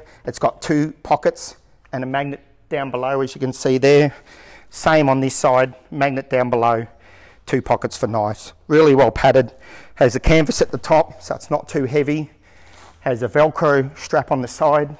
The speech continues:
for doing up. Also has a quick release plastic clip with a back support. Mind you, keep that back support nice and low. You need that back support to give you that cradle when you're under a horse, so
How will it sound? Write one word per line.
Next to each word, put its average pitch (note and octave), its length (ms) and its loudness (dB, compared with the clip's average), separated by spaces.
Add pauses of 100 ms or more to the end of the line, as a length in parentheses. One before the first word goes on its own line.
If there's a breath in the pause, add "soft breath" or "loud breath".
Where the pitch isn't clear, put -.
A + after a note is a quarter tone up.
for C#3 80 -10
doing C3+ 320 -4
up. D3+ 180 -8 (600 soft breath)
Also C#3 300 0
has B2+ 160 0
a C3 60 -6
quick - 260 -8
release B2+ 440 -4
plastic - 500 -10
clip - 280 -12 (760 soft breath)
with D3 160 -4
a E3 40 0
back C3+ 240 -2
support. C3 500 -4 (220)
Mind F#3 240 -4
you, D3+ 140 -4 (340 soft breath)
keep A3 200 -2
that F3 180 2
back E3+ 160 -4
support D#3 340 -4
nice C#3+ 300 -4
and C3+ 100 -6
low. B2 160 0
You A#2 220 -6
need C3+ 240 -4
that C#3 180 -4
back B2 160 -4
support B2+ 420 -8
to B2 60 -8
give A#2 200 -10
you B2 60 -2
that B2+ 180 -8
cradle A2+ 380 -4 (320 loud breath)
when A#2 140 -8
you're A#2 120 -6
under A2+ 200 -8
a A2 40 -6
horse, G#2+ 280 -8
so A2 240 -6